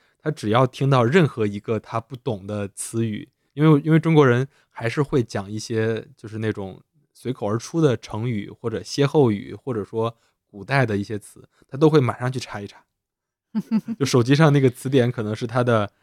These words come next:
Speaker 1: 高频应用，用，用的最多的 app。<laughs> 然后那你学完，学完中文之后，你很快就从事到记者的工作了吗？还是，还是你，你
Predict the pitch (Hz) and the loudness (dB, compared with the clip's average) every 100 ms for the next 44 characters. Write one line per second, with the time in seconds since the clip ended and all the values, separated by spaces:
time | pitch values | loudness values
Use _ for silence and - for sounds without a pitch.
0 | _ _ 143 139 - 113 117 110 107 - | _ _ 4 4 0 -4 -2 -4 -8 -10
1 | _ _ _ _ 139 139 156 139 123 143 | _ _ _ _ 0 6 6 6 4 2
2 | 123 135 135 120 107 _ - 247 254 226 | 2 4 4 2 -2 _ -6 2 4 6
3 | 247 247 269 262 277 254 285 - 226 _ | 4 6 4 6 2 2 0 -4 -18 _
4 | 320 339 269 220 - _ _ _ _ _ | -6 -6 -6 -14 -20 _ _ _ _ _
5 | 185 196 202 226 110 110 - 156 156 165 | -4 -2 2 4 2 -2 0 4 4 4
6 | - _ _ - 151 165 175 185 175 170 | -2 _ _ -4 2 2 2 2 2 0
7 | 165 175 180 165 104 156 156 - 131 113 | -2 -2 -2 -4 -6 -2 -2 -2 0 0
8 | 104 - 101 - 110 107 - 101 92 95 | -2 -10 -16 -12 -10 -10 -10 -14 -16 -16
9 | 101 98 101 95 92 90 101 - 104 95 | -16 -10 -8 -8 -10 -18 -20 -10 -8 -8
10 | - _ _ _ _ 113 110 110 98 90 | -12 _ _ _ _ -14 -10 -10 -10 -16
11 | - 107 | -20 -18